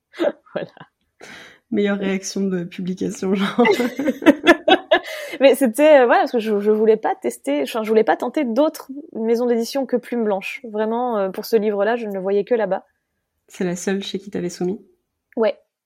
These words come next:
Speaker 1: Alunia, c'est la seule. Le Chant des Voiles, j'avais essayé, euh, quelques maisons d'édition, et notamment, euh, via Célène.
Speaker 2: Ouais.
Speaker 1: Mais, euh, Alunia, non, c'était la seule, parce que, ben, justement, en voyant comment fonctionnaient les autres, Plume Blanche, je saurais que le livre serait exploité longtemps, et pas, euh, trois ans,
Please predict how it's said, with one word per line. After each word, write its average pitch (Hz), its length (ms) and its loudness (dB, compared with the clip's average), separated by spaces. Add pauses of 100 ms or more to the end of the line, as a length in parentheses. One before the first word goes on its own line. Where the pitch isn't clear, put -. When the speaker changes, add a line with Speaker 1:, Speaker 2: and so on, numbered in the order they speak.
(120)
Speaker 1:
Alunia, 185 340 -6
c'est - 140 -4
la 190 80 0
seule. 170 180 -4
Le 202 80 -4
Chant 311 160 -4
des 262 100 4
Voiles, 233 160 2
j'avais 202 200 -2
essayé, 202 360 0
euh, 185 200 -2
quelques 196 240 -6
maisons 190 260 -4
d'édition, 185 480 -8 (460)
et 165 100 -6
notamment, 180 520 -4
euh, 160 100 -2
via 156 180 -2
Célène. 202 420 -4 (480)
Speaker 2:
Ouais. 185 160 -6
Speaker 1:
Mais, 170 200 -4
euh, 156 400 -2
Alunia, 185 360 -4
non, 202 140 -8
c'était - 180 -4
la 170 120 -2
seule, 226 340 0
parce 165 200 -6
que, 175 380 -2
ben, 160 280 -10 (240)
justement, 180 420 -8
en 151 40 -4
voyant 170 280 -2
comment 170 240 -8
fonctionnaient 165 360 -8
les 151 120 -4
autres, - 200 -2
Plume 180 180 -6
Blanche, 190 260 -2
je 160 120 -6
saurais 190 260 -2
que 180 100 -4
le 170 60 0
livre 202 100 -6
serait 165 160 -4
exploité 170 480 -4 (180)
longtemps, 175 720 0
et 156 120 -2
pas, 170 320 -4 (380)
euh, 151 140 2 (120)
trois 175 360 -2
ans, 185 140 0